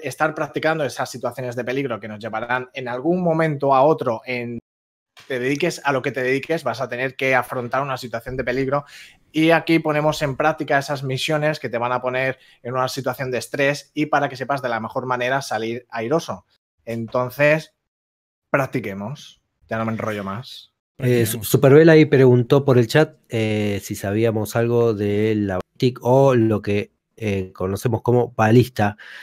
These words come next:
Speaker 2: Tanto la balista como la mantis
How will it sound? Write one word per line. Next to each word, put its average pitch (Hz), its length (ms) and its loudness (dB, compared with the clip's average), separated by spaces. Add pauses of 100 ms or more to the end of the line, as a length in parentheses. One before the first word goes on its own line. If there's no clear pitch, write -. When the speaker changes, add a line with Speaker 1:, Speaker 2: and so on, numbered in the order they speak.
(180)
Speaker 2:
Tanto 156 720 8
la 113 280 2
balista 110 840 0 (240)
como 117 720 4
la 104 300 0
mantis 127 720 0